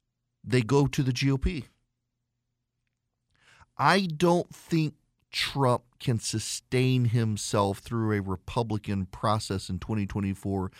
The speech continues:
in large part because the big donors will withhold money this time. And Donald Trump is like Smaug the dragon from The Hobbit. He wants to lay on his gold. He doesn't want to spend his gold.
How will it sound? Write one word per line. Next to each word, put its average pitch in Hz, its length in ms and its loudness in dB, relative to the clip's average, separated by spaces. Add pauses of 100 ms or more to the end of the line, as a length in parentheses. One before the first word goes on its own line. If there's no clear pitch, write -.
(240)
in 92 180 -4
large 131 320 0
part - 300 0
because 95 260 -4
the 95 100 -4
big 107 320 -4
donors 98 440 0
will 95 180 -2
withhold 87 480 -4
money 80 260 -2
this 73 220 -10
time. 80 320 -12 (1600)
And 98 100 -2
Donald 131 300 2
Trump 135 200 0
is 127 100 -2
like 120 180 0
Smaug 113 640 2
the 110 80 0
dragon 95 520 0
from 87 220 -4
The 85 80 -4
Hobbit. 80 400 -4
He 95 140 -8
wants 92 280 -6
to 101 100 -10
lay 92 220 -2
on 90 100 -2
his 87 120 -6
gold. 76 380 -4
He 82 80 -6
doesn't 90 200 -4
want 104 140 -4
to - 40 -10
spend 143 260 -6
his 98 100 -8
gold. - 380 -8